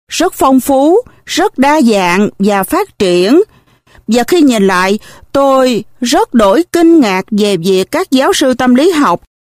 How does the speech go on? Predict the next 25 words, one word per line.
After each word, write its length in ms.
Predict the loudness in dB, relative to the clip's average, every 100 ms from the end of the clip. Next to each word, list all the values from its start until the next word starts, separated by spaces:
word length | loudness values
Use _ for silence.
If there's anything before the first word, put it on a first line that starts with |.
| _
ở 320 | -2 0 0 -2
Tây 180 | -2 -2
Phương 400 | 0 0 2 0
không 240 | 0 0
thấy 180 | 0 -2
có 140 | -2 0
nhu 240 | 2 0
cầu 440 | -2 -2 0 -2 -2
giảng 320 | -2 0 2 2
dạy 420 | 0 0 0 0
những 200 | 0 0 0
khoa 380 | -2 0 -2
tâm 220 | -2 0 2
lý 180 | 2
Đông 220 | 0 0 0
Phương 280 | 0 0
đó 360 | 2 2 2 0 -4 -16 -12 -2
ngang 280 | 0 2 2
hàng 420 | 2 0 -2 -2 -2
với 200 | 0 0
khoa 300 | 0 -2 -2
tâm 240 | -2 0 2
lý 160 | 2
Tây 240 | 0 0 -2
Phương. 440 | -2 -2 2 0